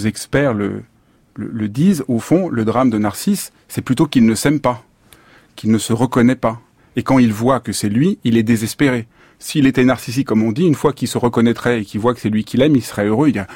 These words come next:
Ouh là là, comme je », non, il est juste désespéré. Et, et, et, et il est désespéré parce qu'il ne se voit pas, il ne se reconnaît pas, il ne se connaît pas,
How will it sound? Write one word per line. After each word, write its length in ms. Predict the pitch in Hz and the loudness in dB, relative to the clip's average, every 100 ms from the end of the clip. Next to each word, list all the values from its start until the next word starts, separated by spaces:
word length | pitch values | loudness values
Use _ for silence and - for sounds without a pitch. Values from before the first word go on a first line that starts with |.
| - - | -12 -6
Ouh 100 | 110 | -4
là 100 | 95 | 0
là, 200 | 110 131 | -2 -2
comme 180 | 104 | -4
je », 140 | 101 104 - | -6 -10 -6
non, 160 | 117 127 | -2 0
il 160 | 101 | -2
est 80 | 101 | -6
juste 260 | 95 127 110 | -6 -8 -4
désespéré. 640 | 107 98 - 107 101 110 - - - - _ _ _ _ _ | -6 -6 -10 -8 -6 -8 -14 -20 -20 -20 _ _ _ _ _
Et, 180 | 104 87 | -10 -8
et, 240 | - 101 - | -10 -12 -10
et, 200 | - 50 - _ | -12 -12 -14 _
et 300 | 101 92 - - _ _ _ | -10 -10 -10 -14 _ _ _
il 100 | 104 | -6
est 220 | 104 98 123 | -4 -2 0
désespéré 500 | 127 120 - 117 110 | 0 0 -2 -2 -2
parce 180 | 101 | -8
qu'il 180 | - 101 | -6 -2
ne 100 | 101 | -2
se 200 | 98 - | -4 -8
voit 320 | 101 98 107 | -10 -4 -4
pas, 240 | - 170 185 | 0 -2 -2
il 160 | 117 | -4
ne 100 | 104 | -4
se 160 | 98 - | -4 -4
reconnaît 400 | 101 110 107 101 | -4 -2 -2 -2
pas, 220 | - 160 | -2 -4
il 220 | - 117 | -2 -2
ne 100 | 110 | -2
se 360 | 104 - 98 95 - _ _ _ _ - | -4 -8 -10 -10 -14 _ _ _ _ -2
connaît 280 | 127 107 | 0 0
pas, 280 | - 131 185 | 2 0 0